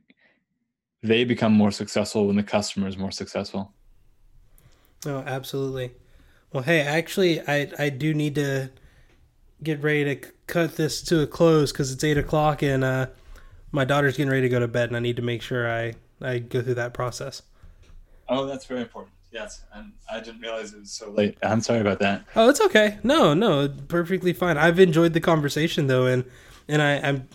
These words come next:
Speaker 2: gonna make sure that I keep up with you and keep up with, uh, what you're doing on Twitter as well, and, and keeping in touch with you, too, 'cause we need more conversations like this.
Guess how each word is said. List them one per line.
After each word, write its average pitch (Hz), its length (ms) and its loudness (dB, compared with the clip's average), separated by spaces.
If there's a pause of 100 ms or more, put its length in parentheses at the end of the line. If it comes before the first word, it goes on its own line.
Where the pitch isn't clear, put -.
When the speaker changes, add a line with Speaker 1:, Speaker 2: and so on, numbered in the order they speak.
Speaker 2:
gonna 151 180 2
make 143 220 0
sure - 160 -2
that 143 160 0
I 135 80 2
keep 143 300 -4
up 139 180 -4
with 135 140 0
you 143 200 0
and 127 120 0
keep 139 200 -4
up 135 220 -4
with, 135 240 -2
uh, 123 220 -2 (260)
what 147 160 -6
you're 151 80 -2
doing 147 140 2
on 131 120 2
Twitter 147 300 2
as 127 100 4
well, 143 280 4
and, 123 160 2 (340)
and 139 100 -2
keeping 208 260 2
in 131 100 2
touch 139 240 -2
with 123 120 -10
you, 120 80 -4
too, 120 260 -2
'cause 120 440 -6 (720)
we 170 160 6
need 170 200 8
more 151 160 6
conversations 131 640 0
like 123 200 -6
this. - 300 -10